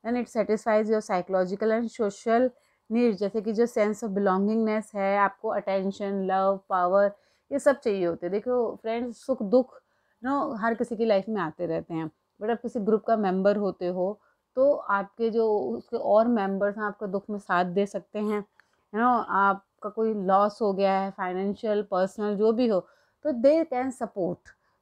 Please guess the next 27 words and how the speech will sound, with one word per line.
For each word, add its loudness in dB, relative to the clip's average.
तो -2
ये 6
आपकी 0
जो -2
sense -2
of -6
belongingness 0
है, -2
एक -8
सोशल -4
support -10
का -8
भी -6
काम -8
करती -4
है। -8
So -8
that's -6
why 0
we -2
need -2
groups, -6
you, 0
me 0
and -6
all 2
needs, -4